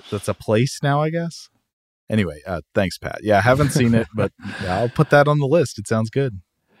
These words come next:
Speaker 2: Yeah, this is the, for the context, um, if you didn't listen to the Queen of Blood episode, basically we were talking about, like,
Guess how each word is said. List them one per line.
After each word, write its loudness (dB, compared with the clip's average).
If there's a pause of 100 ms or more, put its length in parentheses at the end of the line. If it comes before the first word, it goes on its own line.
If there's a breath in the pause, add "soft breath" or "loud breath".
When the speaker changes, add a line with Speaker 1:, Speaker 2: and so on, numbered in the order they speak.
(180)
Speaker 2:
Yeah, 8
this 4
is -4
the, 4 (160)
for -2
the 0
context, 0
um, 0
if -6
you -6
didn't -2
listen -6
to -2
the -6
Queen -4
of -8
Blood 0
episode, -4
basically 0
we -2
were -2
talking -2
about, 0
like, -6